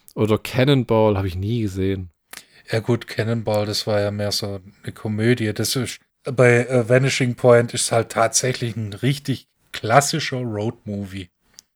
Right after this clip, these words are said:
Speaker 2: Der hat einen Anfang,
Speaker 1: Ja.
Speaker 2: der hat ein Ende. Was dazwischen ist, passiert,
Speaker 1: Ja.
Speaker 2: ha-, sind, äh, Episoden, Landschaftsaufnahmen
Speaker 1: Ja.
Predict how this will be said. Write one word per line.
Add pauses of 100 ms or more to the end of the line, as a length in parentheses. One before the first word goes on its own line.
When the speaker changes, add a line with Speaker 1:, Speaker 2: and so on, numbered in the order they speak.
(140)
Speaker 2:
Der
hat
einen
Anfang,
Speaker 1:
Ja.
Speaker 2:
der
hat
ein
Ende.
Was
dazwischen
ist, (140)
passiert, (200)
Speaker 1:
Ja.
Speaker 2:
ha-,
sind,
äh, (100)
Episoden, (200)
Landschaftsaufnahmen (200)
Speaker 1:
Ja.